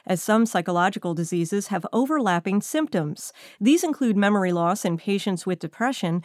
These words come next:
and suppressed mood in people suffering from dementia. But neuroimaging and machine learning can help improve diagnosis. In fact, radiologist Cyrus Raji of the University of California, San Francisco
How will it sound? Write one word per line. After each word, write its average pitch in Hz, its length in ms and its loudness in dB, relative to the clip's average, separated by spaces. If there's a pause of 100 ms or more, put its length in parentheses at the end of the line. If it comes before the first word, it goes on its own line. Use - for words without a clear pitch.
(140)
and 247 160 2
suppressed 294 480 -4
mood 196 220 2
in 170 140 0
people 254 320 -2
suffering 180 440 -2
from 170 220 -2
dementia. 202 640 0 (320)
But 277 140 2
neuroimaging 247 760 2
and 185 120 2
machine 226 360 2
learning 208 360 2
can 220 180 0
help 294 300 -2
improve 202 400 -2
diagnosis. 180 800 -2 (260)
In 233 200 4
fact, 254 320 0
radiologist 208 680 2
Cyrus 220 440 0
Raji 185 560 0
of 180 80 -2
the 180 80 -4
University 214 640 2
of 160 80 -6
California, 180 520 0
San 170 200 -4
Francisco 175 680 -4